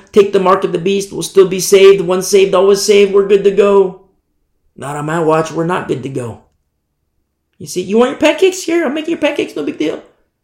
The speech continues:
I'll submit to you with pancakes. But I'm not gonna submit to you with grave soaking." You see?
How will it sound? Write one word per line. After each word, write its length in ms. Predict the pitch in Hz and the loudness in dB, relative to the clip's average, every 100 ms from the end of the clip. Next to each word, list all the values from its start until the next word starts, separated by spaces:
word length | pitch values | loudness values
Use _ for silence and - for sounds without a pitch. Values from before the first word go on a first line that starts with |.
| _ _ _ - | _ _ _ -10
I'll 120 | - | -6
submit 360 | - - 302 - | -4 -4 -4 -6
to 80 | 262 | -4
you 100 | 254 | -2
with 160 | 240 | -2
pancakes. 720 | 233 226 226 180 - - - _ _ _ _ _ _ _ _ _ _ _ _ _ _ _ _ _ _ _ _ _ _ _ _ _ _ _ | -2 -4 -4 -6 -10 -20 -20 _ _ _ _ _ _ _ _ _ _ _ _ _ _ _ _ _ _ _ _ _ _ _ _ _ _ _
But 100 | - | -4
I'm 80 | 160 | -2
not 160 | 196 220 | -2 -2
gonna 160 | 202 | -4
submit 300 | 175 185 196 | -4 -2 -2
to 80 | 196 | -2
you 60 | 180 | -6
with 120 | 165 | -6
grave 260 | 160 180 190 | -2 -2 -2
soaking." 520 | 131 131 135 139 _ _ _ _ _ _ _ _ _ _ _ _ _ _ _ _ _ _ _ _ _ _ _ _ _ _ _ _ | -6 -6 -10 -12 _ _ _ _ _ _ _ _ _ _ _ _ _ _ _ _ _ _ _ _ _ _ _ _ _ _ _ _
You 80 | - | -18
see? 400 | - 196 202 | -10 -10 -10